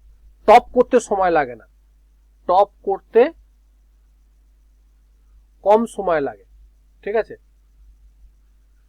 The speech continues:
টপ করতে কম সময় লাগে, but বটম করতে গেলে সময় বেশি লাগে। এবং এই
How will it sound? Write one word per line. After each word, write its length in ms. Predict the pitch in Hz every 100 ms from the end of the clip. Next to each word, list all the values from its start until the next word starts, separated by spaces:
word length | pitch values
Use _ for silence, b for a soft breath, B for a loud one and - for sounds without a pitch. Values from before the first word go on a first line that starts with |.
| _ _ _ _ _ _ _ -
টপ 160 | 196 -
করতে 180 | 226 - 240
কম 100 | 240 233 226
সময় 200 | 185 151
লাগে, 140 | 135 123 123
but 140 | 208 - 135 135
বটম 300 | 175 269 294 277
করতে 360 | 233 - _ 156 113
গেলে 180 | 107 - - _ _ - -
সময় 260 | - 165 165 147
বেশি 160 | 131 131
লাগে। 140 | - 160
এবং 120 | 226 196
এই 80 | 202